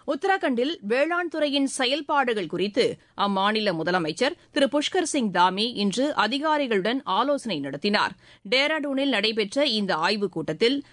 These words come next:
சிறுதானியம் மற்றும் ஆப்பிள் இயக்கத்தின் செயல்பாடுகள் குறித்து முதலமைச்சர் விரிவாக கேட்டறிந்ததாக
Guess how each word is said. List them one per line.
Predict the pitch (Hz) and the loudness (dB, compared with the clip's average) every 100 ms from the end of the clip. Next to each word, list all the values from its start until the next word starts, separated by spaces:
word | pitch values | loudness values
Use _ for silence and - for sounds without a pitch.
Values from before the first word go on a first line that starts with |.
| _ - | _ -6
சிறுதானியம் | 311 349 339 349 320 294 302 | -2 0 2 2 2 0 0
மற்றும் | 233 214 285 311 196 | 0 0 -2 0 0
ஆப்பிள் | 262 - 320 | -2 -2 -4
இயக்கத்தின் | 226 226 240 240 247 202 | -2 -2 -2 -2 -2 -2
செயல்பாடுகள் | 233 226 294 302 254 214 185 | -2 -2 0 -2 0 0 -2
குறித்து | 165 185 208 208 139 - - | -2 -2 2 0 0 -8 -4
முதலமைச்சர் | 226 285 320 302 240 302 262 | 2 2 2 -2 -2 -2 0
விரிவாக | 214 247 262 269 330 | 0 2 2 2 -2
கேட்டறிந்ததாக | - 254 285 311 277 240 214 185 | -2 0 2 0 0 0 2 2